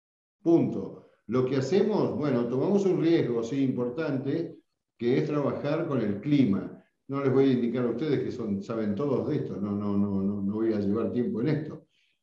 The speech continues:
Pero sí tenemos que mirar para adentro y empezar a hacer, a seducir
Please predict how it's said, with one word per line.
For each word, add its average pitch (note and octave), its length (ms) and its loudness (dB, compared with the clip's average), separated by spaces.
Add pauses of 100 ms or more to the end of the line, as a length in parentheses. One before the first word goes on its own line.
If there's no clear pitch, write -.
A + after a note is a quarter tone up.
(240)
Pero B2 280 6
sí F#3 560 2 (880)
tenemos F3+ 360 2
que E3 80 2
mirar D3 280 2
para C3+ 180 2
adentro E3 460 2
y C3+ 80 2
empezar B2+ 560 0
a D3+ 80 0
hacer, F3+ 500 -4
a A2+ 100 -12
seducir F#3+ 1080 2